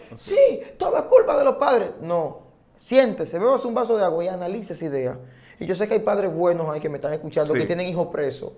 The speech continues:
Speaker 2: y me duele.
Speaker 1: Dios mío.
Speaker 2: Me duele porque aquí hay una, una madre que nosotros conocemos en Excelencia Cristiana, esa mujer tiene un hijo preso en una cárcel de aquí, que me voy a reservar el nombre.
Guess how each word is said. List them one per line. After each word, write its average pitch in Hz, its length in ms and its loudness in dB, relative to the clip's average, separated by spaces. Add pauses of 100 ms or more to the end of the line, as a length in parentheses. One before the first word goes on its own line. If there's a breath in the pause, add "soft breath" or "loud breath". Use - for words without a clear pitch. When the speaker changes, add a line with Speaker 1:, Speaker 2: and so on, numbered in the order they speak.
(120)
Speaker 2:
y 160 60 -6
me 156 140 -4
duele. 156 420 0 (120)
Speaker 1:
Dios 113 200 -10
mío. 104 280 -12 (760 soft breath)
Speaker 2:
Me 190 120 0
duele 190 320 6
porque 175 260 -4
aquí 220 400 0
hay 196 160 2
una, 202 140 0
una 214 280 -4
madre 240 580 0
que 202 140 0
nosotros 208 320 -2
conocemos 214 440 2
en - 40 -4
Excelencia 185 340 -4
Cristiana, 165 460 -4
esa 170 160 -8
mujer 175 400 -8 (480 soft breath)
tiene - 180 -10
un 226 80 -6
hijo 214 220 -2
preso - 360 0 (440)
en 151 140 -8
una 180 200 -6
cárcel 190 340 -2
de 185 60 -4
aquí, 170 260 -8
que 165 80 -10
me 143 80 -10
voy 147 100 -2
a 165 40 -4
reservar 156 300 -6
el 156 100 -6
nombre. 151 300 -10